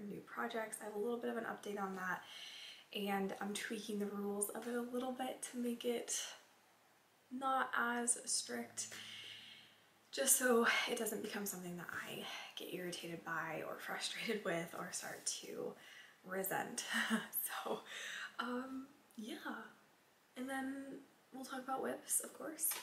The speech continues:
and, uh, then, yeah, so,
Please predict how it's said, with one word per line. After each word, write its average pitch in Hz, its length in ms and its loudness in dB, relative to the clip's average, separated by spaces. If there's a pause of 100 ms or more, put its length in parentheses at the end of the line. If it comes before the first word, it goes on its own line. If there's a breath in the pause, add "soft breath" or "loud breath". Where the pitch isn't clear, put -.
and, 240 440 2 (800 loud breath)
uh, 240 240 2 (280)
then, 240 280 4
yeah, 277 280 0
so, 233 360 4